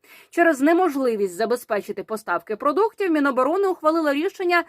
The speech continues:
та надіслало всі необхідні документи Trade Lines Retail для розірвання контракту. Щоб уникнути складнощів із харчовим забезпеченням, Міноборони оголосило в Прозоро інший конкурс на укладення контракту щодо постачання харчування для З С У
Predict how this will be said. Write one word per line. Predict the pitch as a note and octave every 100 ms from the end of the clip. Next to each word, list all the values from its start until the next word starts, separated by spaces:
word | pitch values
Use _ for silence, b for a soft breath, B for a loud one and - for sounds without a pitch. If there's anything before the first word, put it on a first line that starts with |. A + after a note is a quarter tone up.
| B B
та | E4+
надіслало | D4+ C#4 B3 - A3+ A3 G3
всі | - G3+
необхідні | D4 G#4+ - C#4 C#4
документи | A3 G#3+ A3 C4+ C4
Trade | B3 F#3 G#3+ D4+
Lines | G#3+ G#3 A#3 G#3+
Retail | G#3+ - G#3 G#3 G#3+ G#3 b b
для | F3+ F#3+
розірвання | F#3 F#3+ A3 G#3+ A3 A#3
контракту. | D4+ D4 F4 F4 - F#3 - B B B
Щоб | - F4+
уникнути | E4+ D#4+ C4 A#3+ A#3
складнощів | - B3 C#4 E4 F#4+ G4 E4+ A3+
із | G#3
харчовим | - A3+ - A#3+ F3+
забезпеченням, | E3 F3 G#3 - F#4 F4+ F4+ E4+ C#4
Міноборони | F#3+ E3 D#3+ C4 F4+ D#4
оголосило | C#4+ C#4+ C#4 D4 C4+
в |
Прозоро | - B3+ A3+ B3+ B3 B3 b b -
інший | C#4 A3+ E3+ - -
конкурс | D4 F#4 F4+ E4 -
на | F#3
укладення | - G#3 B3 A3+ G#3
контракту | G#3 G3+ G#3 G3+ - G#3+ b b
щодо | - C4+ C4
постачання | C#4+ - D#4+ - G3 E3 D#3
харчування | E3 - E3+ G#3+ D#4+ C4
для | E3+ A3
З | G#3+
С | - G3+
У | G#3